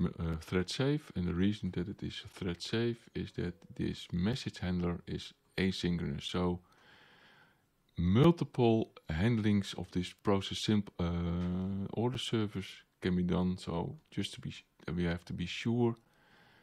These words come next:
that this, in fact, this method in multiple threads can use and update the counter. Okay, so now every opportunities message and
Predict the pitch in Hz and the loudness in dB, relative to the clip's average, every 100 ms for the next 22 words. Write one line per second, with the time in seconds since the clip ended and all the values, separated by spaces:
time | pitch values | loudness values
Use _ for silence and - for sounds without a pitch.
0 | _ _ - - - 90 87 - - - | _ _ -8 -4 0 2 2 0 -10 -14
1 | _ _ - 92 - - - 98 - 113 | _ _ -20 -12 -12 -6 -2 0 2 2
2 | - 123 - _ _ _ _ _ _ _ | 2 -4 -6 _ _ _ _ _ _ _
3 | _ _ _ _ _ _ _ - 82 92 | _ _ _ _ _ _ _ -4 2 4
4 | 131 - 98 - 95 92 - 90 85 85 | 4 2 -6 -2 -2 -2 -4 -2 -2 -2
5 | 85 - - _ - 80 80 - - 78 | -4 -8 -20 _ -6 -4 -4 -8 -10 -8
6 | - 76 - - 117 - - - - _ | -6 -8 -10 -2 -2 0 -6 -10 -16 _
7 | _ _ - _ - 135 - - _ - | _ _ -20 _ 2 2 2 -10 _ -20
8 | - - - - 135 143 156 160 - _ | -20 -20 -6 2 4 6 4 2 -2 _
9 | _ - 151 202 202 180 180 180 - _ | _ 2 6 6 6 6 6 2 -4 _
10 | _ _ _ _ _ _ - 113 - - | _ _ _ _ _ _ 0 0 0 0
11 | 165 165 190 208 - - _ _ _ - | 2 2 2 0 0 -8 _ _ _ 0
12 | 170 202 226 - - _ _ _ _ _ | 0 0 -6 -6 -20 _ _ _ _ _
13 | _ _ _ - 110 | _ _ _ -6 -6